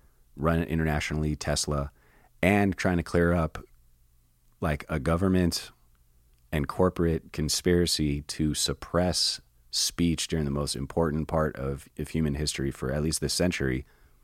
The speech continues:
I gotta get, tip my hat for this guy <laughs> having to juggle all of those chainsaws and, and machetes and still, like, turning Twitter and, and,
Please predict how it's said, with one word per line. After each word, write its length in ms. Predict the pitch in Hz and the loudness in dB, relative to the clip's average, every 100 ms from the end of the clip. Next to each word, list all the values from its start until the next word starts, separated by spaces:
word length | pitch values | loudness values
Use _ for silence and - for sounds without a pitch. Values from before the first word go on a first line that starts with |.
| _ _ _ _ _ _ _ _ _ _ - | _ _ _ _ _ _ _ _ _ _ -8
I 80 | 76 | -4
gotta 240 | 76 87 73 | -2 -2 0
get, 320 | 85 78 69 | -2 -2 0
tip 160 | 98 | 2
my 140 | 85 80 | 4 4
hat 220 | 92 90 | 2 2
for 120 | 82 | 0
this 160 | 78 87 | -2 0
guy 140 | 80 | 0
<laughs> 0 | |
having 380 | - 131 104 185 | 6 6 6 6
to 60 | 120 | 8
juggle 340 | 104 110 98 | 8 10 10
all 180 | 98 101 | 8 8
of 80 | 87 | 6
those 360 | 101 110 - - - - - - | 6 6 2 -6 -20 -20 -20 -2
chainsaws 640 | - 104 110 117 110 110 104 | 4 6 8 10 10 10 8
and, 200 | 101 87 | 6 6
and 160 | 95 | 6
machetes 520 | 92 113 107 85 73 | 6 8 8 8 4
and 280 | - 76 73 | 2 0 0
still, 560 | - - 87 85 73 - | 0 4 6 6 4 0
like, 260 | 76 73 - | -2 0 0
turning 280 | - 78 76 | 0 0 0
Twitter 520 | - 78 78 71 76 | 0 2 2 0 -2
and, 220 | 71 65 - | -2 -2 0
and, 260 | 69 69 | -2 -2